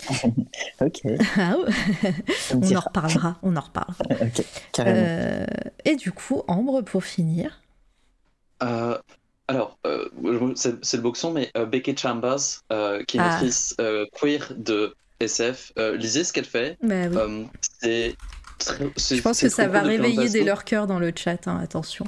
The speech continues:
Speaker 3: <laughs> Ok. Voilà, Becky Chambers, j'en, j'ai commencé le troisième tome, c'est mon bouquin du soir, parce qu'en ce moment, je vais pas très bien,
Speaker 2: Euh,
Speaker 3: et c'est,
Speaker 2: comment
Speaker 3: euh,
Speaker 2: il
Speaker 3: très le
Speaker 2: s'appelle ?
Speaker 3: confort, et...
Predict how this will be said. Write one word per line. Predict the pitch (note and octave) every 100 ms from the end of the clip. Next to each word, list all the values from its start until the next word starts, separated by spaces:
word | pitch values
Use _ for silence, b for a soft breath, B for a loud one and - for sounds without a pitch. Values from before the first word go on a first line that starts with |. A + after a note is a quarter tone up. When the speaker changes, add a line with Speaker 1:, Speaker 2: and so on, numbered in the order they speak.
| -
Speaker 3:
<laughs> | - - -
Ok. | A#2+ D3 C3+ - B B
Voilà, | A#2 A2+ G#2+
Becky | A2+ C3+
Chambers, | - B2 -
j'en, | C3 B2
j'ai | B2
commencé | C3 B2+ C3 C#3+
le | C3+
troisième | - A#2+ A#2 A2+
tome, | B2
c'est | C3 B2
mon | G#2+
bouquin | A2 B2
du | A#2+
soir, | A#2 A#2 C3
parce | A#2+
qu'en | A2+
ce | -
moment, | G#2 A2+
je | -
vais |
pas | G2+
très | - A2+
bien, | G#2+ A2
Speaker 2:
Euh, | A3+ A3
Speaker 3:
et |
c'est, | G#3+ D3 G3+ - _ _
Speaker 2:
comment | - A#3+
Speaker 3:
euh, |
Speaker 2:
il | B3+
Speaker 3:
très | A#3
le | C3+
Speaker 2:
s'appelle ? | F3+
Speaker 3:
confort, | C4 A2 - A2 A2+ A2
et... | G2 G2+